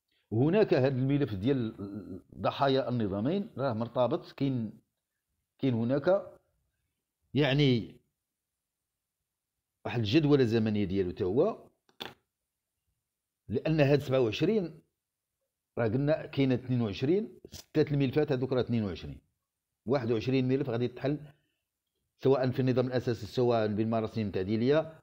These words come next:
غادي تتحل في الميزانية ديال ألفين وثلاثة وعشرين. الآن اللي تنهضروا عليه وهو هاد الإصلاح ديال أنظمة التقاعد اللي غادي يبدا ابتداء من شتنبر المقبل.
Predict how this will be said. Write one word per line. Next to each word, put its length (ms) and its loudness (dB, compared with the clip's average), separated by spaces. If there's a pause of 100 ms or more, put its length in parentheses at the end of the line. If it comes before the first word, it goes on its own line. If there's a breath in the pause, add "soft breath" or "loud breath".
غادي 200 -2
تتحل 340 -4
في 60 -10
الميزانية 480 0
ديال 200 -2
ألفين 160 -4
وثلاثة 240 -8
وعشرين. 280 -10 (1300)
الآن 400 0
اللي 200 0
تنهضروا 400 0
عليه 280 2 (420)
وهو 640 2 (400)
هاد 220 0
الإصلاح 600 -4
ديال 180 -2
أنظمة 340 -2
التقاعد 560 0
اللي 160 0
غادي 260 2
يبدا 420 -2 (200)
ابتداء 460 0
من 120 0
شتنبر 600 -2
المقبل. 420 -6